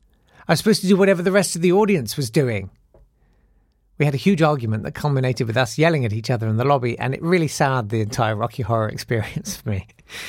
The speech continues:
Anyway, that's my experience with the Rocky Horror Picture Show.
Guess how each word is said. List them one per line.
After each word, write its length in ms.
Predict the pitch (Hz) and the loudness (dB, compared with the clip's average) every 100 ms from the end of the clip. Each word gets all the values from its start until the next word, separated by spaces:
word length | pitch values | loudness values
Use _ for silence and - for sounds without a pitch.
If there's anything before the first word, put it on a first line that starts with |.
| - - - - | -16 -18 -20 -6
Anyway, 500 | 285 320 320 285 269 180 | 2 4 6 6 4 2
that's 440 | 165 269 233 - | 2 4 2 0
my 180 | 226 226 | 2 2
experience 540 | 196 - 190 170 151 | 0 0 2 2 0
with 80 | 151 | -4
the 80 | 151 | -2
Rocky 240 | 147 120 | -2 0
Horror 200 | 117 131 | 0 0
Picture 300 | 120 147 - | -2 -4 -4
Show. 220 | - 123 | -2 0